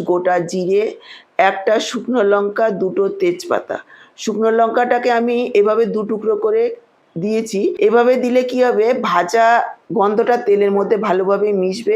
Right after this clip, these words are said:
এই শুকনো লঙ্কা ভাজা আর তেজপাতার গন্ধ এই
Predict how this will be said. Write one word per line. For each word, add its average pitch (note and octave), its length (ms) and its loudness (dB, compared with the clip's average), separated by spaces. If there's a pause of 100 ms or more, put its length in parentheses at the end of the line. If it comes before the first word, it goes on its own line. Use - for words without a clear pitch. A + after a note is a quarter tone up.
(160)
এই - 240 2
শুকনো A3+ 280 0
লঙ্কা A3+ 320 2
ভাজা G#3+ 400 2 (380)
আর D#3 200 4 (560)
তেজপাতার A3+ 640 2
গন্ধ G3 340 0 (420)
এই F#3+ 240 2